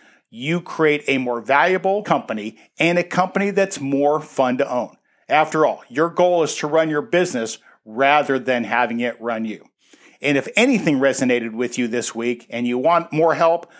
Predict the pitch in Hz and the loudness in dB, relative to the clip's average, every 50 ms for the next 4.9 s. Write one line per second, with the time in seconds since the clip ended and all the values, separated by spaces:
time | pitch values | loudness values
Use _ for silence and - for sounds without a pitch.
0 | - _ _ _ _ _ _ _ - 285 254 - - 208 - - 147 147 147 139 | -20 _ _ _ _ _ _ _ -2 0 0 2 2 2 2 2 2 0 0 2
1 | 139 139 135 135 135 131 - 127 110 - - - - - 190 208 202 208 - _ | 2 2 2 2 0 -2 -2 -4 -4 -6 -4 -2 0 2 2 2 0 -4 -8 _
2 | _ _ _ _ - 139 147 147 147 143 143 - - _ - 110 110 117 139 147 | _ _ _ _ 0 2 4 4 4 4 2 -2 -8 _ -20 -8 -4 -2 0 0
3 | 151 156 151 135 123 127 143 147 143 139 135 135 139 139 131 - - - 139 127 | 0 0 -2 -4 -4 -2 2 2 2 2 2 2 0 0 0 -2 -2 -2 -2 -4
4 | 131 - 135 127 131 131 123 127 123 120 - - - 110 107 104 104 110 | -2 0 2 2 4 4 4 2 2 0 -2 -4 -4 -2 -2 -2 -4 -6